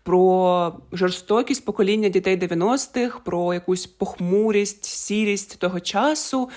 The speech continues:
про таку безнадьогу, я навіть не знаю, як це перекласти українською, але це не працює,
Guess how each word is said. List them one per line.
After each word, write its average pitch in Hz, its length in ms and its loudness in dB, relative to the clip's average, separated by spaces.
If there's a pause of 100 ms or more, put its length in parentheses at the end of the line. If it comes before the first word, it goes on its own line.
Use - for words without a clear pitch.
(140)
про 190 280 2
таку 190 420 -2 (220)
безнадьогу, 185 880 0
я 185 80 0
навіть 180 220 0
не 185 60 -4
знаю, 175 280 0
як 175 140 -6
це 180 80 -6
перекласти 180 500 -2
українською, 208 840 2 (540)
але 240 600 4 (640)
це 269 440 2
не 208 300 0
працює, 190 460 -4